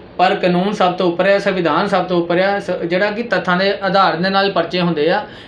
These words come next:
ਇਹ ਹੁਣ ਵੀ ਬੜੀਆਂ ਸਕੀਮਾਂ ਬਣਾ ਰਹੇ ਕਿ ਅਮਨ 'ਤੇ ਕੋਈ ਪਰਚਾ ਕਰਾ ਦਈਏ, ਪਰ ਰੇਲਵੇ ਦੀ ਜ਼ਮੀਨ ਦਾ ਮੈਂ ਦੁਰਉਪਯੋਗ ਨਹੀਂ ਹੋਣ ਦੇਵਾਂ, ਚਾਹੇ ਉਹ ਰੇਲਵੇ ਦੇ ਅਧਿਕਾਰੀ ਹੋਣ,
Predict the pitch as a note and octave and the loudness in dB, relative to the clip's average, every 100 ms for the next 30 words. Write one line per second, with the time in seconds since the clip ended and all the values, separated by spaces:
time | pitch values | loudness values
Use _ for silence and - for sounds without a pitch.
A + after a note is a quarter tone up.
0 | - G3+ G#3+ G3 G#3 A#3 A3+ G3 G3+ G3+ | -2 0 2 2 2 2 2 2 0 0
1 | F#3+ F3+ F#3 G3 F#3+ E3+ E3+ F3+ F3+ F3+ | -2 -2 0 0 2 2 0 0 -2 -2
2 | F3 E3+ D3+ D#3+ D#3+ E3 D#3 E3+ G#3+ G#3+ | -2 -2 -2 0 0 0 0 -2 -4 -6
3 | - - - G3 G3+ F3+ F#3 A3 A3 G3+ | -16 -20 -2 2 2 2 2 2 2 0
4 | F#3+ F3+ F#3 F#3 E3+ E3 E3 E3+ D3+ F#3 | 0 0 0 0 0 0 0 0 0 0
5 | G3 F3 E3+ F#3+ F#3+ F3 F#3+ E3+ D3+ D3+ | 0 0 0 0 0 2 2 0 0 2
6 | F3+ F#3 F3+ F#3 F3 F#3 F#3 | 0 0 0 2 0 -2 -4